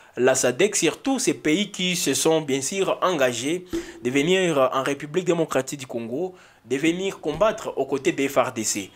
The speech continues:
la Tanzanie, le, le Malawi, euh, il y a également, euh, la République sud-africaine. Alors, comment ça se passe ? Déjà là, les, les généraux qui sont arrivés à Goma, hier jeudi, et ces généraux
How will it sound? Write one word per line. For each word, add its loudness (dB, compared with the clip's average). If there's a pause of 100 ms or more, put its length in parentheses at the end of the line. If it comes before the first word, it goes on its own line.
(160)
la 4
Tanzanie, 2 (580)
le, 4
le 4
Malawi, 4 (460)
euh, 4
il -2
y 6
a 6
également, 0 (320)
euh, -4
la 2
République -6 (180)
sud-africaine. -4 (680)
Alors, 2
comment 2
ça 0
se -6
passe ? 0 (1000)
Déjà 2
là, 4
les, 0 (200)
les -4
généraux 0
qui -8
sont -2 (100)
arrivés 2
à 4
Goma, 0 (240)
hier 2
jeudi, -6 (480)
et -2
ces 4
généraux 4